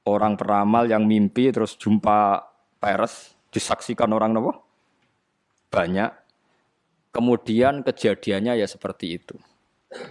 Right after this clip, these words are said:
Itu mungkin nggih, kula da-,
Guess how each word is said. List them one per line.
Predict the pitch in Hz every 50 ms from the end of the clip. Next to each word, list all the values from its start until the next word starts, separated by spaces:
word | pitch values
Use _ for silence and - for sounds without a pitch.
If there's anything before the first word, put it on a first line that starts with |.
| - _ _ _ _ _ _ _ _ _ _ _ _ _ _ _ - _ _ _ _ _
Itu | - 123 113 - 156
mungkin | 143 139 131 123 107 - 117 107 101 87
nggih, | 95
kula | - 107 107 113 110
da-, | 107 107 110 - - -